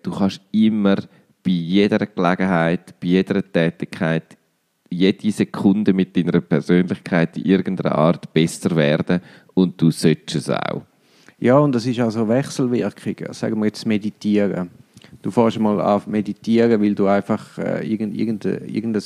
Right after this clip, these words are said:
Speaker 2: Tool brauchst, zum, zu-, zum quasi deinen Geist beruhigen, Spannung abbauen. Aber das Meditieren macht ja dann,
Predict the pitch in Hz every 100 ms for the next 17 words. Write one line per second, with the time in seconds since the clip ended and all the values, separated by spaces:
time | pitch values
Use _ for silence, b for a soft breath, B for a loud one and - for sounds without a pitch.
0 | - - 123 135 120 113 113 104 - -
1 | 104 95 b b b b _ - - _
2 | 110 104 - 98 - 101 92 101 101 -
3 | - 98 104 - 101 90 92 90 82 80
4 | _ _ _ _ _ _ - - 101 98
5 | 95 92 95 - - 85 85 - b b
6 | b b b 92 98 101 - 107 101 -
7 | 120 123 120 98 98 - 98 95 98 -